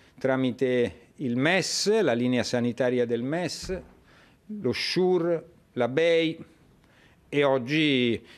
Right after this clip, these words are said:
il piano di ricostruzione e l'M F F, che naturalmente daranno nuovo impulso all'iniziativa dell'Unione.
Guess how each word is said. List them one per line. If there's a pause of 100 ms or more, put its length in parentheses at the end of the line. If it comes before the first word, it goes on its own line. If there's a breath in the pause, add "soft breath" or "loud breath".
(140 loud breath)
il
piano
di
ricostruzione
e
l'M
F
F, (420 loud breath)
che
naturalmente
daranno
nuovo
impulso
all'iniziativa
dell'Unione.